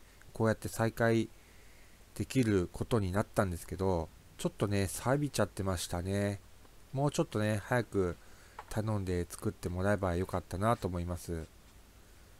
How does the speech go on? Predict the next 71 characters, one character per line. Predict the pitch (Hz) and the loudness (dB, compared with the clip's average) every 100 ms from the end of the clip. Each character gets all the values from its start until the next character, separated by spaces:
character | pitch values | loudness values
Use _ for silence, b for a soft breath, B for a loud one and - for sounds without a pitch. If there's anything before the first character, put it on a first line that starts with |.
| - - - - - - | -20 -20 -20 -20 -18 -10
で、 | - | -2
結 | - 190 | 0 2
構 | - 107 | 4 4
ね、 | 101 | 4
こ | - 98 | 0 -2
の | 98 | -4
錆 | - 135 170 175 | -2 -2 2 4
が | 117 92 80 - - - - - - - 120 | 6 4 0 -10 -20 -20 -20 -20 -20 -12 -2
出 | 117 | 0
て | 113 | 0
き | - | -4
て | - 90 | -6 -8
て、 | - 107 95 85 - | 2 4 4 2 -6
振 | - | -14
っ | - | 0
て | 226 | 4
も | 196 | 4
振 | 113 | 2
っ | - | -2
て | 127 | -2
も | 101 90 | 0 0
ね、 | 92 | 0
な | 90 101 | 0 0
か | - | 2
な | 147 143 | 2 2
か | 143 139 131 - - - - | 6 6 6 0 -10 -20 0
出 | 170 | 2
て | 143 | 4
こ | 151 | 2
な | 135 | 2
い | 95 | 0
ん | |
で | 85 | -4
す | - | -4
ね。 | 98 104 101 98 | -2 -2 -4 -2
で、 | 110 107 | 0 0
覗 | 113 113 151 | 0 2 0
い | |
た | 151 156 | 2 2
ら、 | 104 98 87 - - - | 4 2 0 -8 -20 -8
こ | - | -4
れ | 143 | -2
ス | - | 0
ネ | 139 | 2
ー | 165 | 2
ク | - | 4
カ | 202 | 4
メ | 175 | 6
ラ | 117 | 4
で | 95 | 4
中 | 104 - 95 87 | 0 2 0 0
見 | 101 | 0
て | 107 | 2
る | 90 | 0
ん | 85 | -2
で | |
す | 82 | -8
け | - | -4
ど、 | 92 95 82 b b b b b b - | 2 2 2 b b b b b b -4
結 | - - | -4 0
構 | - 107 | 2 2
ね、 | 101 104 92 | 2 0 0
も | 104 92 90 | -2 -2 -2
う | |
あ | 90 | -2
の、 | 90 95 | -4 -2
奥 | 98 170 | -2 2
の | 165 | 0
方 | - 185 | 2 2
ま | 135 92 | 2 0
で | 82 | -2